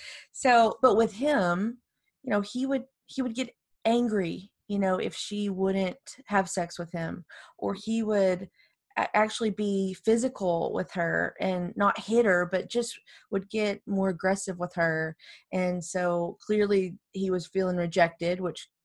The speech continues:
made him angry. And, you know, so I just think there's a line there, whether,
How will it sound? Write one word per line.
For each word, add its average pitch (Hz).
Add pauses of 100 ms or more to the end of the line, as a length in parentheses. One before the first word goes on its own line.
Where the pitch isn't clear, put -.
(200)
made 185
him 175
angry. 180 (800)
And, 180 (240)
you 214
know, 185
so 196 (380)
I 202
just 233
think 214
there's 196
a 185
line 196
there, 180 (160)
whether, 170